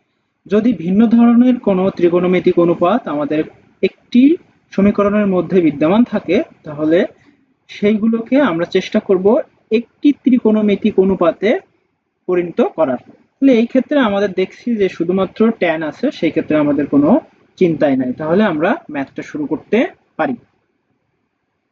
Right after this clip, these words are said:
এখানে আমাদের প্রথমে কি আছে? রুট ওভার ট্যান,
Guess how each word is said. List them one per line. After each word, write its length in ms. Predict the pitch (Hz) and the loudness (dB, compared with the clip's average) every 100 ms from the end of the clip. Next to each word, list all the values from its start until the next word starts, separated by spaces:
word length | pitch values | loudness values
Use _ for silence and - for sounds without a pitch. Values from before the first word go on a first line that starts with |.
| _ _ _ _ _ _ _ _ _ _ _ _ _ _ _ _ _ _ _ _ _ _ _ _ - | _ _ _ _ _ _ _ _ _ _ _ _ _ _ _ _ _ _ _ _ _ _ _ _ -6
এখানে 260 | 180 226 233 226 | -2 2 4 4
আমাদের 200 | 220 220 | 2 0
প্রথমে 300 | 185 - 208 208 - | -2 0 2 0 2
কি 100 | 202 196 | 2 2
আছে? 220 | - - 226 247 | -2 -4 0 2
রুট 200 | 147 143 156 | 2 0 0
ওভার 280 | 151 156 196 294 _ _ _ _ _ _ _ _ _ _ _ _ _ _ - | 0 0 0 -4 _ _ _ _ _ _ _ _ _ _ _ _ _ _ -6
ট্যান, 300 | 143 139 156 | -2 -2 2